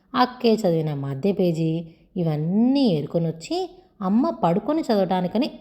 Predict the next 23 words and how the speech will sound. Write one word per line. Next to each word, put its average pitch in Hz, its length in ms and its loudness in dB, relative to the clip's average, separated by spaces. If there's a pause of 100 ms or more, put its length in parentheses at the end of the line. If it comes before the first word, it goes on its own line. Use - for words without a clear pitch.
ఆసక్తితో 190 600 -2
బెడ్ 233 300 2
మీదకి 165 320 -2
వెళ్తుంది. 220 500 -2 (520)
అమ్మకు 196 340 2
అప్పుడు 175 220 -2
జ్ఞాపకం 160 420 -4
వస్తుంది 208 540 -2 (340)
తన 247 120 2
కళ్ళద్దాలు 220 680 2
మర్చిపోయినట్లు. 165 800 -4 (500)
వాటి 151 340 -2
కోసం 247 400 0
ఇల్లంతా 220 560 2
వెతుకుతుంది. 180 580 -2 (800)
ఇటు 165 440 4
అటు 151 360 2
ఇల్లంతా 156 760 0
ఒక 208 220 2
పదిహేను 143 560 -4
నిమిషాలు 170 440 0
గాలించిన 151 540 -2
తర్వాత 185 680 2